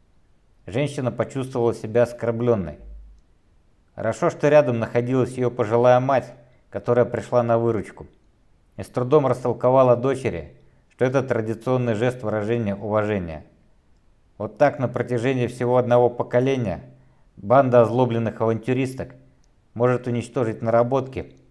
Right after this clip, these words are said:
накопленные цивилизацией за тысячелетия. В итоге не только брак, но и любой сексуальный контакт для мужчины становится просто опасен, да и для женщины не особо желателен, но выгоден как инструмент узаконенного рэкета.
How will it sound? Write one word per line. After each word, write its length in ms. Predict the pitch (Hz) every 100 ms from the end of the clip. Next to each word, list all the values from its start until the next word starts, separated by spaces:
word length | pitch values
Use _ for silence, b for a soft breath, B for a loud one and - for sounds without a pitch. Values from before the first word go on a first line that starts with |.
| _
накопленные 640 | 98 101 143 131 120 113 104
цивилизацией 720 | 107 107 110 120 123 127 87
за 100 | 92
тысячелетия. 880 | - 101 101 - 117 107 - 82 - _ _ _ _ _ _ _ _ _ _ -
В 120 | 98
итоге 600 | 107 156 156 120 85 - - -
не 120 | 104
только 380 | 104 147 - 127
брак, 460 | 117 120 92 - - _ _ _ _ -
но 120 | 104
и 40 |
любой 300 | 120 127 135
сексуальный 520 | 131 - - 127 123 113
контакт 460 | 117 113 135 113
для 100 | 104
мужчины 580 | 113 113 - 143 110 76 - - _ _
становится 500 | 104 113 127 127 104
просто 380 | 127 123 -
опасен, 440 | 107 - 98 - 80 - _ _ _ _ _ -
да 120 | 113
и 40 |
для 180 | 117 131
женщины 500 | 120 143 - 120 107
не 140 | 104
особо 380 | 110 110 123 110
желателен, 680 | 98 113 110 - 85 78 78 _ _ _ _ _ _ _
но 160 | 92 107
выгоден 500 | 143 151 127 107 80
как 220 | - 101
инструмент 560 | 120 - 123 131 135 131
узаконенного 680 | 110 110 127 123 117 110 110
рэкета. 440 | 113 95 - -